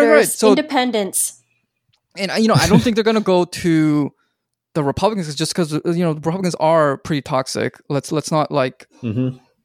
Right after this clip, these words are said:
Speaker 1: angelize, <laughs> uh, uh, the
Speaker 3: Don't
Speaker 1: Trump,
Speaker 3: forget.
Speaker 1: uh, camp. But, um, so I'm, I'm curious about, let, let's say, like, Asians. Uh,
Speaker 2: Mm-hmm.
Speaker 1: where,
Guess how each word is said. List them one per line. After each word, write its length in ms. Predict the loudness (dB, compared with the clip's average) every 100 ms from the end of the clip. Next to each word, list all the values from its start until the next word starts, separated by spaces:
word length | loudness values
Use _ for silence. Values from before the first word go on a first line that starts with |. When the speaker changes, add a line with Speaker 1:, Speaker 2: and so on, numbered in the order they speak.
| _ -2
Speaker 1:
angelize, 920 | 0 2 0 2 2 2 0 -4 -8
<laughs> 60 | -4
uh, 40 |
uh, 320 | 0 2 0 -2
the 180 | -6 -2
Speaker 3:
Don't 160 | 0 0
Speaker 1:
Trump, 200 | 2 2
Speaker 3:
forget. 280 | 2 0
Speaker 1:
uh, 340 | 0 0 0 -4 -4
camp. 380 | -2 -2 -6 -20 -20 -20 -12 2
But, 220 | 4 6
um, 300 | 4 4 0 _
so 140 | -4 -2 0
I'm, 160 | 0 0
I'm 120 | 0
curious 240 | 0 -2
about, 160 | 0 0
let, 180 | 0 -2
let's 140 | -4
say, 80 | -2
like, 140 | 0
Asians. 440 | 0 -2 -4 -10 -14 _ -2
Uh, 220 | 2 2
Speaker 2:
Mm-hmm. 160 | 2 0
Speaker 1:
where, 240 | 2 2